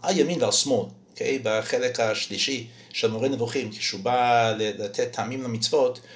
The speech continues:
במיוחד ב-, למצוות הקשורות ל-, לעבודת המשכן, אה, לא אחת ולא שתיים,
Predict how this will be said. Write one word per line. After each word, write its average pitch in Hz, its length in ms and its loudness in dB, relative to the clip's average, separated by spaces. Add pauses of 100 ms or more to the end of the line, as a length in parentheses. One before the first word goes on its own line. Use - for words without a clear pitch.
(180)
במיוחד 175 640 4 (240)
ב-, 120 60 0
למצוות 113 580 0
הקשורות 135 440 -2
ל-, 117 220 6
לעבודת 110 440 0
המשכן, 107 400 -2 (640)
אה, 113 420 6
לא 151 180 8
אחת - 360 -4 (420)
ולא 120 160 4
שתיים, 101 440 0